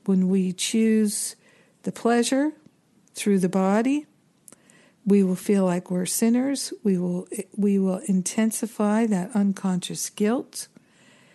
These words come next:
and then we feel more afraid and there's more pain. Now, we may not equate the fear that we feel with the pleasure that we chose, because the fear that we feel may be related to our relationships or our job,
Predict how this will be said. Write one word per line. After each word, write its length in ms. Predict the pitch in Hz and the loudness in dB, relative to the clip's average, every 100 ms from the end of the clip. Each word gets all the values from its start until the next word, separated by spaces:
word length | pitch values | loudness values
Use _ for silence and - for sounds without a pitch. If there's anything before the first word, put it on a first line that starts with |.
| _ _ | _ _
and 200 | 208 196 | 0 2
then 160 | 190 190 | 2 2
we 140 | 190 | 2
feel 340 | 180 208 190 190 | 0 0 0 2
more 300 | 185 180 185 | 0 -2 -4
afraid 640 | - 202 202 202 190 - - | -4 -2 0 2 0 -4 -4
and 160 | 190 | -2
there's 260 | 180 175 - | 0 -2 -2
more 220 | 185 180 | -2 -2
pain. 540 | - - 185 170 180 - _ - - - - | -4 -4 -2 -2 -6 -10 _ -20 -20 -20 -6
Now, 500 | 233 208 196 196 196 - | 2 2 4 0 -2 0
we 160 | 220 | 2
may 220 | 214 262 302 | 2 2 0
not 380 | 247 226 220 | 0 0 -2
equate 640 | - - - 254 247 - - | -6 -8 -2 0 -2 -4 -6
the 80 | |
fear 380 | 185 - 208 226 | -4 0 2 2
that 180 | 220 196 | 0 0
we 180 | 208 185 | 0 -2
feel 580 | - 196 190 185 185 - | -2 0 0 0 -4 -4
with 240 | 202 185 | -2 -2
the 80 | 180 | -4
pleasure 520 | 170 - 208 202 190 | -6 0 2 2 0
that 240 | 180 180 214 | -2 -4 -4
we 140 | 190 | -4
chose, 760 | 180 - 220 190 170 180 - - _ - - - _ | -4 -2 0 0 -2 -6 -8 -10 _ -20 -20 -20 _
because 360 | 185 196 190 - | -2 2 2 0
the 220 | 220 196 | 0 0
fear 380 | 190 247 269 269 | 0 0 2 2
that 160 | 208 214 | 2 2
we 140 | 196 | 0
feel 760 | 185 - 220 208 196 190 233 214 | -2 0 2 2 2 -2 -8 0
may 280 | 220 202 190 | 2 4 4
be 220 | 185 190 | 2 2
related 460 | 185 185 185 185 180 | 2 2 0 -2 -2
to 160 | 208 190 | -2 0
our 140 | 190 | 0
relationships 1000 | 196 214 254 240 - 185 - 160 - - | 0 0 0 -2 -4 -4 -4 -8 -6 -4
or 220 | 190 185 | -2 -2
our 280 | - 196 190 | -2 -2 -2
job, 720 | 185 - 240 202 185 180 | -2 -2 0 0 -2 -6